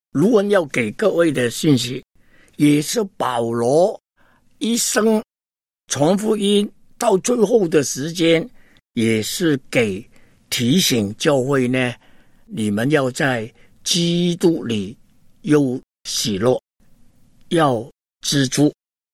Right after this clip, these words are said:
头一点是腓立比书第四章一、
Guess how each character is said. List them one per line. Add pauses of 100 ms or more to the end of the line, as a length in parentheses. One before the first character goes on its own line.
(760)
头
一
点
是 (480)
腓
立
比
书 (280)
第
四
章 (560)
一、